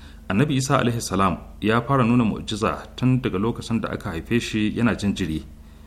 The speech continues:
inda ya wanke mahaifiyarsa daga zargin da Bani Isra'ila suke mata na haihuwa ba tare da aure ba. Hakan kuma Annabi Isa alaihi salam ya shaida wa Bani Isra'ila cewa shi annabi ne zuwa gare su,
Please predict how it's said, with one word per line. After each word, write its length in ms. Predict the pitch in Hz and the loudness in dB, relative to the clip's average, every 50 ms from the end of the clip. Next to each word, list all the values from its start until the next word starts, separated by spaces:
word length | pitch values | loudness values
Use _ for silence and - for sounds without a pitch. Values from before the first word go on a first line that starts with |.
| - - - - - | -20 -20 -20 -10 -2
inda 220 | 95 98 101 92 | 0 2 2 2
ya 100 | 90 92 | 2 2
wanke 380 | 92 104 113 113 110 - 107 87 | 2 2 0 0 0 0 0 0
mahaifiyarsa 600 | 85 98 98 117 110 - 107 101 104 - - 92 | 0 0 -2 -2 -2 0 0 0 0 0 -2 -2
daga 180 | 80 78 76 78 | -2 -2 -4 -6
zargin 340 | 76 87 82 82 98 113 - | -6 -6 -4 0 0 0 2
da 60 | - | 0
Bani 240 | - - 82 101 113 - | -2 0 0 0 0 0
Isra'ila 540 | - - - 90 95 92 - 107 104 92 | -2 -4 -4 -4 -4 -2 -2 -2 -2 -2
suke 280 | - - - - 101 92 | -4 -6 -6 -4 -2 0
mata 440 | 98 110 113 - 117 87 87 - - - | 0 0 0 2 0 0 0 -2 -4 -4
na 180 | 95 98 104 | -2 0 0
haihuwa 400 | 101 107 113 107 - 95 98 110 107 | 0 0 -2 -2 -2 -2 -2 0 0
ba 100 | 92 85 | -2 -4
tare 240 | - - - 113 | -4 -4 -4 -2
da 80 | 104 - - | -2 -2 -2
aure 220 | 78 80 82 82 | -2 -4 -4 -2
ba. 180 | 71 82 80 - - - - - - - - - - - - - - - - | 0 0 -2 -2 -4 -10 -18 -18 -18 -20 -20 -18 -18 -18 -18 -18 -18 -16 -10
Hakan 240 | - 85 82 90 | -8 -6 -6 -4
kuma 180 | - 87 92 90 | -4 -2 -2 0
Annabi 240 | 90 92 90 85 87 | 0 0 -2 -2 -4
Isa 240 | 87 - - 98 80 | -4 0 0 0 2
alaihi 280 | 85 98 98 92 92 | 2 0 -2 -2 -4
salam 360 | - - 85 90 101 104 95 - - - | -6 -4 0 2 2 2 2 0 -2 -2
ya 200 | 101 101 101 101 | -2 0 0 0
shaida 300 | - - 117 101 101 104 | 0 0 0 2 2 2
wa 80 | 104 | 2
Bani 220 | 85 87 95 117 - | 2 2 0 0 0
Isra'ila 440 | - - - 98 98 98 107 107 95 | 0 -2 -4 -2 -2 -2 -2 -4 -4
cewa 480 | - - 107 104 98 98 104 101 - | -2 0 2 2 2 2 0 0 -2
shi 240 | - - - 135 131 | -6 -2 0 0 0
annabi 320 | - 110 107 117 117 107 | 2 2 2 2 2 2
ne 100 | 98 104 | 2 2
zuwa 200 | 107 104 127 113 | 2 2 2 2
gare 220 | 82 82 82 92 92 | 2 0 -2 -2 -2
su, 200 | - - 82 | -2 -4 -6